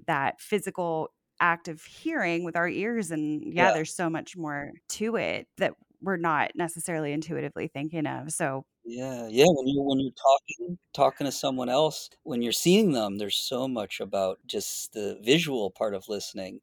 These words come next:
Speaker 2: that you process. So, yeah, it's
Speaker 1: Mm-hmm.
Speaker 2: all your whole body and you're feeling it, right? Your mirror neurons are hooking
Speaker 1: Mm-hmm.
Speaker 2: up and you're, you're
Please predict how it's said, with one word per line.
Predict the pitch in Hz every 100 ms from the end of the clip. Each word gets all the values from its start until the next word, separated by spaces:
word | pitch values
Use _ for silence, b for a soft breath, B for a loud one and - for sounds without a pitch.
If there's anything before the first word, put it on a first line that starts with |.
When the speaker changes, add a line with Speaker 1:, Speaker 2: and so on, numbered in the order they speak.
| _
Speaker 2:
that | 110 110
you | 104
process. | - 107 - 104 101
So, | - 113 110
yeah, | 117 117
it's | 104
Speaker 1:
Mm-hmm. | 226
Speaker 2:
all | 117 117 123
your | 120 113
whole | 127 113
body | 110 113 131
and | 123
you're | 107
feeling | - 127 127 135 147
it, | 165 -
right? | 120 135 -
Your | 113
mirror | 113 131 123
neurons | 120 139 139 131 131 131
are | 120
hooking | 143 123 123
Speaker 1:
Mm-hmm. |
Speaker 2:
up | 131 -
and | 127 117 110
you're, | 117 107 110 -
you're | 117 104